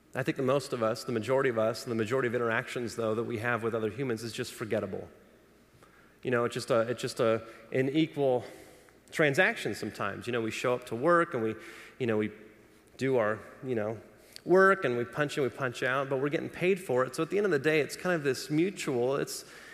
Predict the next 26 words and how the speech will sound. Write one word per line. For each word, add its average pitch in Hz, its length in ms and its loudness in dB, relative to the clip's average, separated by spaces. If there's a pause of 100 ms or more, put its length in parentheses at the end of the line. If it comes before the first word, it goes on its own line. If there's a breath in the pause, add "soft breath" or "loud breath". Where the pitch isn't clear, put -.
(140 loud breath)
we're 208 80 6
not 233 160 4
given 165 340 8
above. 151 840 2 (580 loud breath)
You 180 120 6
know, 180 100 10
we're 190 160 8
not 247 220 4
the 202 40 6
barista 170 640 4
that 151 80 4
goes 147 220 4
out 165 240 4
of 156 120 2
their 160 140 4
way 156 320 6
to, 135 300 2 (320 loud breath)
to 170 80 0
clean 202 280 10
the 180 80 8
tables, 196 300 6
'cause - 100 -4
that's 311 180 4
somebody 262 280 4
else's 294 440 2
job. - 460 0